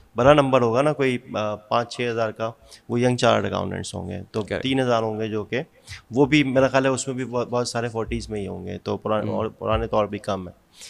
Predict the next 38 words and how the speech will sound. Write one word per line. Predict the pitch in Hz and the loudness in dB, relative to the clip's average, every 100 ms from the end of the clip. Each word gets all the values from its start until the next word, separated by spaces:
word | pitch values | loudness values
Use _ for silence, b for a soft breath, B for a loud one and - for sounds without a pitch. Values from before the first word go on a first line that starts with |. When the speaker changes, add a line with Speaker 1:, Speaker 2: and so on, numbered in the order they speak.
| B _ | B _
Speaker 1:
तो | 131 | -2
ये | 135 135 | 0 2
यंगर | 139 160 | 4 4
लॉट | 151 147 | 4 4
है, | 151 | 2
वो | 147 | 0
ज़्यादातर | 127 123 120 131 | 2 0 0 -2
जॉब | 113 110 | -2 -4
की | 120 | -6
तरफ | 110 101 | -6 -8
जाती | 87 - _ | -8 -14 _
है, | 60 - _ _ _ _ _ _ - - | -16 -16 _ _ _ _ _ _ -20 -2
पाकिस्तानी | 123 120 - 104 | 0 2 -2 -4
चार्टर्ड | 104 95 92 95 | -2 -2 -4 -8
अकाउंटेंट्स। | 90 - 90 - _ B B B | -12 -16 -16 -16 _ B B B
जबकि | - 123 - | -6 -4 0
मुझे | 143 135 147 147 143 - | 2 4 4 4 2 -4
जो | 110 117 131 | -8 -2 -2
बाकी | 110 113 143 | 0 0 2
नंबर्स | 156 143 143 135 | 0 2 0 0
में | 131 | -4
देखता | 110 101 - | -4 -6 -2
हूँ, | 104 104 104 | -2 -2 -6
ख़ासतौर | 101 104 107 | -6 -6 -6
पे | 107 | -6
अगर | 107 104 | -4 -4
हम | 104 | -6
यूके | 110 120 | -6 -6
के | 120 | -6
चार्टर्ड | 110 104 98 | -4 -2 -2
अकाउंटेंट्स | 95 98 98 | -6 -6 -6
देखें | 101 98 | -10 -6
या | 151 | -4
दुनिया | 139 123 123 | -4 -2 -2
भर | 117 | -2
के | 110 | -2
और | 107 110 | -2 -2
देखें, | 101 92 107 | -4 -4 -6